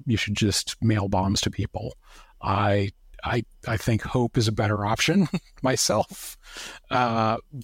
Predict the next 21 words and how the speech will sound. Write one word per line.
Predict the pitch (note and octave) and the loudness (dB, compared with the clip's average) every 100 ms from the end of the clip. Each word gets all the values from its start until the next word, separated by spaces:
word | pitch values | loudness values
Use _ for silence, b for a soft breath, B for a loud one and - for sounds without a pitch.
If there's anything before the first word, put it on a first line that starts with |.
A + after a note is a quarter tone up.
| - | -8
but, | - A#2+ A2+ - - - - _ b b b - - - - _ - - _ - - - | 0 2 2 0 -2 -4 -8 _ b b b -20 -20 -20 -20 _ -20 -20 _ -20 -20 -12
but | C3+ A#2 A#2+ A#2 - - - - - - | -6 2 2 2 -2 -16 -20 -20 -20 -6
it | D#3 C3 | 0 4
is, | D3 D3+ C3 B2 | 4 4 0 0
it | C#3 | 0
is | C3 | 0
a | B2+ | 0
personal | - D3 - C#3 | 2 2 2 -2
struggle | - - C#3 C3 A#2+ G#2+ G2 | -2 2 2 4 2 0 -4
to, | - B2+ A#2 A2+ A2 G#2+ G#2+ - _ - - | -2 2 2 2 2 2 -2 -6 _ -20 -8
to | - A#2 A2 G#2 - - | 0 2 2 0 -4 -8
try, | - - B2 A#2 G2 F#2 G#2 - _ b b b b - | -6 0 2 4 4 2 -2 -4 _ b b b b -4
uh, | A2+ G2+ G2+ G#2 - - | 0 2 2 0 -4 0
in | B2+ | 2
the | A#2 | 2
face | - A#2+ A2 - - | 2 2 2 0 -4
of, | C3+ A#2 A2+ A2+ A2 G#2 - - - - | 0 4 4 4 2 -2 -6 -14 -20 -4
of | A#2 A2 - | -2 0 -2
this | B2+ A#2+ - | 0 2 2
inhuman | C#3 A#2+ G#2+ C#3+ A#2+ | 2 2 4 4 4
capacity, | A2 - A#2+ A2+ - - - | 0 0 0 0 -2 -8 -20